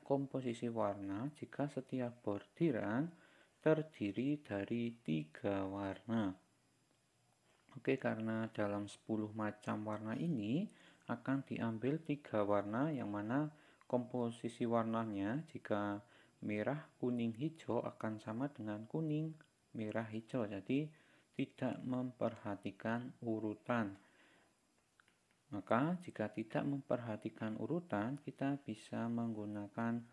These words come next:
kombinasi untuk menyelesaikannya. Jadi, rumus kombinasi itu adalah N kombinasi A sama dengan N faktorial per N min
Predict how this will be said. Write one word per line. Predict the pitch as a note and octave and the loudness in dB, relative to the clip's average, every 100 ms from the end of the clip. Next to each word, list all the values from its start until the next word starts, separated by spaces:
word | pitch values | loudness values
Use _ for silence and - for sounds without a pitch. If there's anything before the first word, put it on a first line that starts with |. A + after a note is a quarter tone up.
| - _ | -20 _
kombinasi | - B2+ B2+ B2 A2 G#2+ G#2 G#2 G2+ - A#2+ B2+ - | -2 2 2 -2 -2 -2 -2 -4 -4 -2 0 0 0
untuk | C3+ D3 C3+ C3 C3 | -2 0 2 0 0
menyelesaikannya. | A2+ A2+ A2 G#2+ G2+ G2+ - G2+ G2 G#2 A2+ A2+ G2 - - - _ _ _ _ | -2 0 0 0 -2 -4 -2 -4 -2 0 2 0 -2 -12 -20 -20 _ _ _ _
Jadi, | - - A#2 D#3 | -6 2 2 2
rumus | C3 A2 G#2+ - | 0 -2 -4 -6
kombinasi | A2+ G#2+ G#2+ C#3 D3+ - A#2+ C3 | -8 -6 0 0 0 -2 -2 -2
itu | A2+ A#2 | -2 -4
adalah | A2 G#2+ - G2+ G#2+ D#3 - - _ _ - - _ _ - | -4 -8 -4 0 4 2 0 -16 _ _ -20 -20 _ _ -6
N | G#2 A#2 E3+ - _ _ _ _ _ _ _ _ _ | -2 -2 -4 -6 _ _ _ _ _ _ _ _ _
kombinasi | - G#2+ G#2+ C#3+ D3 C#3+ C3+ - | -6 -2 0 2 2 2 -2 -2
A | G#2+ G2+ C#3 D#3 | -2 0 -2 -4
sama | - G#2+ G#2 | -6 -6 -6
dengan | - G#2 C3 E3+ - | -6 0 0 0 -6
N | - G#2+ G#2 | -6 -6 -2
faktorial | G#2+ - A#2 C3 F3 D3 D3 D3 | -4 -2 -2 0 2 2 0 0
per | - A2 D3+ F#3 - - - _ | 2 4 4 2 -12 -20 -20 _
N | C3+ D3+ E3 E3+ | 0 2 0 -2
min | D#3+ E3 | -2 -2